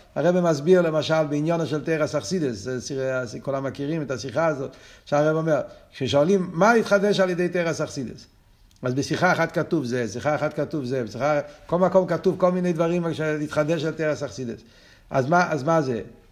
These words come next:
אז אכסידס זה חמש דברים שונים ש-, ש-, שביחד, אה, נעשה אכסידס? לא, יש נקודה אחת, והנקודה הזאת היא הנקודה שממנו באים כל הפרטים.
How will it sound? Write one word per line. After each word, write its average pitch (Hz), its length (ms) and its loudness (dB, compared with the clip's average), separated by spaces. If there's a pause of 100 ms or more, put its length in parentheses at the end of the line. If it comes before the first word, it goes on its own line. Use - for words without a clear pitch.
(100)
אז 120 160 -4
אכסידס 175 340 2
זה 143 140 0
חמש 147 300 0
דברים 160 280 0
שונים 175 420 -2
ש-, 135 100 -4
ש-, 147 260 -2 (320)
שביחד, 147 580 -2
אה, 143 60 0
נעשה 139 280 -4
אכסידס? 185 460 -2 (380)
לא, 220 280 4
יש 165 240 2
נקודה 165 420 0
אחת, 139 400 0
והנקודה 139 460 0
הזאת 196 360 2
היא 196 360 0
הנקודה 202 600 2
שממנו 214 500 0
באים 226 220 2
כל 220 140 2
הפרטים. 208 420 0